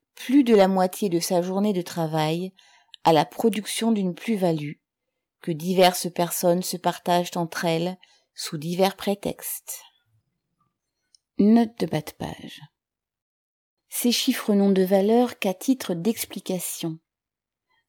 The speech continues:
En effet, il a été supposé que les prix égalent les valeurs. Or, on verra dans le livre grand trois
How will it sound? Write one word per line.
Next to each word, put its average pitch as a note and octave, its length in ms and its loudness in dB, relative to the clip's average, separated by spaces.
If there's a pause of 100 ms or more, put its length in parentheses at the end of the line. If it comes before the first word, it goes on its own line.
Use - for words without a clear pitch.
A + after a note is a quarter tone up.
En D#3+ 200 2
effet, A#3+ 560 2 (520)
il G3+ 140 2
a F3+ 80 8
été F#3 240 2
supposé F#3+ 840 0 (100)
que - 100 0
les G#3 180 4
prix - 440 0
égalent G#3+ 360 6
les G3 100 2
valeurs. D#3 680 -4 (840)
Or, E3 400 0 (340)
on F3+ 80 4
verra F#3+ 400 2
dans E3 140 0
le D#3 100 2
livre D#3 400 -4
grand E3+ 300 -2
trois - 480 -6